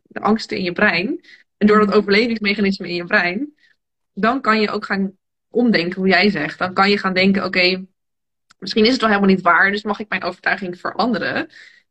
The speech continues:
Speaker 1: Ehm, en kan een ander ook zien dat ik juist heel goed bezig ben door nu even voor mezelf te kiezen en Videoland te kijken, in plaats van even te gaan werken, omdat ik daarna weer heel effectief aan werk kan gaan. En dat is een beetje dat omdenken.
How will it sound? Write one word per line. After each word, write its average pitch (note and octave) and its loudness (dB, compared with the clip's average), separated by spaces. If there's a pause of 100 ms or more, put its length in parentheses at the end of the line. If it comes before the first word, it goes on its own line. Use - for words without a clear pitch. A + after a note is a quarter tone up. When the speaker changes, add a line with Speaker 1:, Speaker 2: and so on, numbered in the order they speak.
Speaker 1:
Ehm, F3+ 0 (240)
en G#3+ 4
kan A3 4
een G#3+ 4
ander G#3 4
ook C4 2
zien A#3 2
dat G3 4
ik G3+ -4
juist G3 0 (140)
heel G#3 6
goed G#3 -2
bezig A#3 2
ben G#3 0
door F#3+ 0
nu G3 2
even F#3+ -2 (240)
voor G3 -2
mezelf G#3 2
te - -20
kiezen G3+ 0
en F#3+ -4
Videoland F#3 0
te - -16
kijken, G3 -4
in A3 -6
plaats G#3 0
van A#3 -10
even G3 -2
te - -18
gaan F3+ -8
werken, A#3+ 0
omdat G3 0
ik G3 2
daarna F#3 2 (460)
weer G#3+ 4
heel A3+ 6
effectief G#3 -4
aan F#3+ -4
werk G3 2
kan - -12
gaan. - -10 (160)
En F#3+ -2
dat A#3 4
is - -6
een B3 -2
beetje A#3+ 0
dat G#3 -2
omdenken. E3+ -2